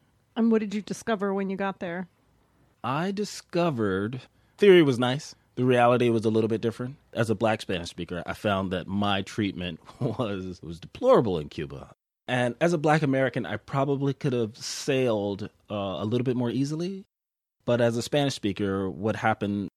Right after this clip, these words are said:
Speaker 2: I'd say Cubans are treated like second-class citizens in their own country, or at least at the time.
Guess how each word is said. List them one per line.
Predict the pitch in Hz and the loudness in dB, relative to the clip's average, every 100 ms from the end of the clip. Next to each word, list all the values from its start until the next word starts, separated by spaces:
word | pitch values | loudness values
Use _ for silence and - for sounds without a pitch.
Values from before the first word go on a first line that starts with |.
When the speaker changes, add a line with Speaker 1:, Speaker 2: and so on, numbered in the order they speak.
| _ | _
Speaker 2:
I'd | 131 - | -2 2
say | 139 | 2
Cubans | - 180 139 120 | 2 2 2 2
are | |
treated | 107 135 110 | 0 0 2
like | 101 92 | 0 0
second-class | 117 - 98 95 87 | -4 -4 -6 -8 -8
citizens | 87 80 82 80 82 - | -10 -10 -14 -12 -14 -12
in | 87 | -12
their | 82 | -10
own | 78 | -12
country, | - 78 69 - | -14 -18 -16 -4
or | 110 | -2
at | 127 | -2
least | 131 135 110 | -2 -2 -2
at | |
the | 92 | -8
time. | - 65 - | -12 -14 -16